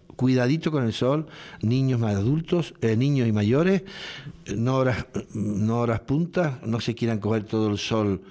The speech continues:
Por ejemplo, aquí hoy no ha habido, en Canarias todavía no ha habido mucho calor, pero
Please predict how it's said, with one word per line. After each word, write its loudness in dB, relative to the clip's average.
Por 0
ejemplo, 0
aquí 0
hoy 2
no 0
ha 0
habido, 2
en 0
Canarias 0
todavía 0
no 0
ha 0
habido 2
mucho -2
calor, 0
pero -2